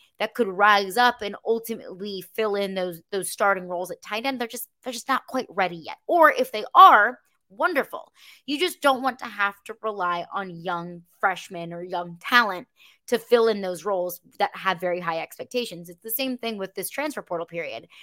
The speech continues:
You don't want to go into the season relying on the transfer portal. You don't want to go into the season just hoping and play-, praying and relying on true freshmen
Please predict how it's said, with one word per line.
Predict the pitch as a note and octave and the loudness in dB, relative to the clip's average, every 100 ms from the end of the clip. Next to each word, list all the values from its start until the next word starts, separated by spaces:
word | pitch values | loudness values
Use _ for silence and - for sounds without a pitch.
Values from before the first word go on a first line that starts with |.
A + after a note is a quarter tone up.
| - _ | -20 _
You | B3 | 4
don't | D4+ | 4
want | C4+ | 4
to | C4 | 2
go | A#3+ | 6
into | B3 A3 | 6 4
the | F#3+ | -6
season | F3+ B3 G#3+ F#3 | -8 -8 -8 -8
relying | F3+ F3+ F#3+ B3+ C#4+ | -8 -2 6 6 6
on | F#3+ E3+ | -2 -10
the | |
transfer | D#3 F3 E3+ - F3 | -14 -16 -16 -12 -12
portal. | E3+ D#3+ D#3 G3 - _ _ | -10 -8 -6 -6 -8 _ _
You | G#3+ | -10
don't | F3+ C4 C4 | 6 6 6
want | C4+ | -2
to | |
go | A3 G#3+ | -2 -4
into | G3+ G3 | -4 -8
the | F#3+ | -8
season | G#3 G#3 G3 F#3+ - _ _ | -8 -8 -8 -8 -14 _ _
just | A3 A3 | -12 -10
hoping | - B3+ B3+ A#3+ - | 2 2 4 0 0
and | F#3+ F3 | -10 -12
play-, | - A3 A3 G#3 _ | -8 -4 -2 -4 _
praying | - B3 A#3 G#3 | 2 4 4 -2
and | F#3+ F#3 | -10 -6
relying | F#3 F#3 G3 A3 G3+ | -6 -2 0 0 -2
on | F#3+ F#3+ F3+ | -4 -6 -8
true | - F#3+ | -12 -8
freshmen | - A#3+ - G3 F#3+ | 0 0 0 -8 -10